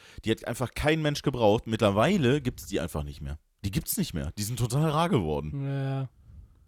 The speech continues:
Speaker 1: Aber Cubase sagt mir auch was. Cubase hab ich irgendwo schon mal benutzt, gehört, keine Ahnung.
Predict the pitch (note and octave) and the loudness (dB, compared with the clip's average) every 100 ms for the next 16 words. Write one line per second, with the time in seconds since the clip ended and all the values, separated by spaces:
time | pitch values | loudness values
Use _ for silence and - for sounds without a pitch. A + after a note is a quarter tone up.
0 | _ _ _ _ _ _ _ _ _ - | _ _ _ _ _ _ _ _ _ -10
1 | E2+ G2 F#2+ - A#2 C3+ C3+ C3 C3+ - | -2 -2 -2 -6 -6 -4 -2 -2 -2 -4
2 | C3+ - - G#2+ - A#2+ - C2 C2 - | -6 -6 -4 -2 -2 -6 -6 -6 -6 -6
3 | - - G#2+ A#2+ A#2 A2+ - G2+ - A2 | -12 -8 -4 2 2 2 -2 -6 -6 -8
4 | - - G#2+ A#2+ A2 A2+ A2+ - G#2 A2 | -8 -6 -4 -4 -4 -4 -4 -4 -2 0
5 | G#2+ A2 G#2+ G2 G2+ - - F#2+ G2+ G#2+ | 0 -2 -2 -2 -2 -6 -10 -4 -2 0
6 | G2+ F#2+ - - - F#2+ F2+ F2 D2+ D2 | 0 -2 -10 -12 -6 -6 -4 -6 -6 -8